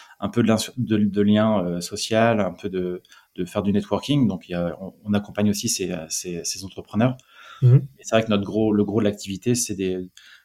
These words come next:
Speaker 1: des boîtes qui se structurent, qui sont quatre ou cinq, voire jusque, euh, bah, cinquante. Après, il y a pas de limite, hein, mais voilà, c'est des boîtes un peu plus structurées qui cherchent des bureaux, euh, pour, euh, six mois, douze mois, dix-huit mois,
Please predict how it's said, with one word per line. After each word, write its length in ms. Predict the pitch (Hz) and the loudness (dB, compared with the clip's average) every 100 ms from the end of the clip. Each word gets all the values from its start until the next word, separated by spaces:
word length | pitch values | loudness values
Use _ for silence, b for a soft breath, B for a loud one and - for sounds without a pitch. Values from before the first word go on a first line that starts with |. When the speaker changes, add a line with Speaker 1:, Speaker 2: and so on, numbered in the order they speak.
| - | -8
Speaker 1:
des 140 | 104 | -2
boîtes 200 | 113 123 | 2 2
qui 120 | 123 - | 0 -8
se 120 | 110 | -8
structurent, 640 | - 107 - 127 139 135 | -8 -10 -2 2 4 2
qui 140 | 131 98 | -2 -10
sont 240 | - 110 | -6 -4
quatre 260 | 107 104 - | -2 -4 -4
ou 60 | |
cinq, 420 | - 117 123 131 104 | -4 2 4 4 2
voire 320 | 90 98 101 | -2 -2 -2
jusque, 320 | - 104 - 104 | -4 -8 -6 0
euh, 240 | 104 92 | 2 2
bah, 240 | 87 82 - | 0 -4 -6
cinquante. 440 | - 95 - 120 | -8 -6 0 0
Après, 240 | 90 - | -2 -4
il 20 | 87 | -6
y 20 | |
a 40 | |
pas 100 | 87 | -4
de 60 | 92 | 0
limite, 260 | 110 131 | 4 4
hein, 100 | 107 92 | 2 -4
mais 160 | 87 87 _ _ _ _ _ - | -6 -10 _ _ _ _ _ -4
voilà, 140 | 107 107 | 0 0
c'est 100 | 104 | 2
des 60 | |
boîtes 160 | 101 107 | 0 2
un 80 | 104 | 0
peu 140 | 104 | -2
plus 80 | 101 | -8
structurées 500 | - 101 107 104 123 | -10 -8 2 4 2
qui 140 | 104 | 0
cherchent 260 | 107 117 101 | -4 -4 -4
des 100 | 95 | -4
bureaux, 400 | 95 98 107 107 B B B B B _ - | 0 0 0 -2 B B B B B _ -6
euh, 240 | 92 92 | -2 -2
pour, 440 | 90 - 113 107 98 | -4 -4 0 2 2
euh, 440 | 98 92 92 90 110 | 2 0 -2 -6 -6
six 200 | - 113 | 0 4
mois, 280 | 113 117 | 6 6
douze 180 | 123 110 | 4 2
mois, 220 | 107 113 | 2 4
dix-huit 240 | 117 107 101 | 2 0 0
mois, 320 | 110 123 - | 0 0 -4